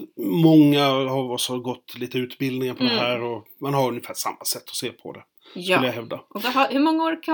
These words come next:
Speaker 2: har vi tillsammans, du och jag?
Speaker 1: Ja, det är ju, vi är ju över tjugo år. Jag har ju,
Speaker 2: Ja.
Speaker 1: detta är mitt tionde.
Speaker 2: Ja, och mitt f-, sextonde tror jag.
Speaker 1: Ja, du är
Speaker 2: Så att
Speaker 1: tjugosex
Speaker 2: alltså,
Speaker 1: år.
Speaker 2: det är ju, ja,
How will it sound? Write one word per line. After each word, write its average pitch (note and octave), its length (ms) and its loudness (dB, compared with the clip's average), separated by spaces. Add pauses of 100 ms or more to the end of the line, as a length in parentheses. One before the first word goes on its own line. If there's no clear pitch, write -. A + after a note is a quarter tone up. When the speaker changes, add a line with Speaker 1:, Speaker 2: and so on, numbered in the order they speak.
Speaker 2:
har D4+ 160 2
vi C4 100 -2
tillsammans, F#3+ 540 -4
du - 140 -8
och - 0 - (100)
jag? - 0 -
Speaker 1:
Ja, G#3+ 280 2
det D#3+ 60 10
är G3 180 10
ju, D3+ 300 4
vi D#3+ 240 4
är C#3+ 40 4
ju E3+ 160 6
över B2+ 160 2
tjugo B2+ 440 0
år. C#3+ 240 0
Jag E3+ 80 10
har E3+ 120 10
ju, D#3 60 10
Speaker 2:
Ja. F#3+ 220 6
Speaker 1:
detta F#3 160 8
är F3+ 40 12
mitt E3+ 140 8
tionde. A2+ 500 0 (100)
Speaker 2:
Ja, G3 280 6
och A#3 100 -4
mitt G#3 300 -6
f-, - 120 -10
sextonde C#4+ 680 -4
tror - 160 -2
jag. E3+ 80 8
Speaker 1:
Ja, A2+ 180 6
du B2 80 -2
är E3+ 60 2
Speaker 2:
Så G3+ 60 4
att D#3 60 -2
Speaker 1:
tjugosex - 580 -2
Speaker 2:
alltså, F3+ 160 0
Speaker 1:
år. - 120 -10
Speaker 2:
det G3+ 60 8
är G3 320 4
ju, D#3 140 -6
ja, A3+ 220 8